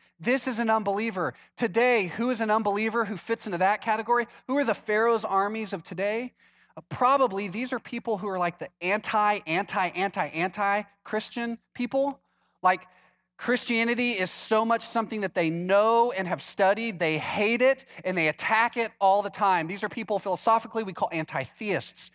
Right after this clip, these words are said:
They don't care what your argument is for theism. They're against it. They're people who read the Bible just to shoot the Bible down, and at no point, even when God starts to move in their heart, they're like, "Nope, nope, nope, nope," and they choke it up because they're so poisoned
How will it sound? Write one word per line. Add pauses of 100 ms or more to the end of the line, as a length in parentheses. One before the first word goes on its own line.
(200)
They
don't
care
what
your
argument
is (100)
for
theism. (140)
They're
against
it. (240)
They're
people
who
read
the
Bible
just
to
shoot
the
Bible
down, (320)
and
at
no
point,
even
when
God
starts
to
move
in
their
heart, (180)
they're
like,
"Nope,
nope,
nope,
nope,"
and
they
choke
it
up
because
they're
so
poisoned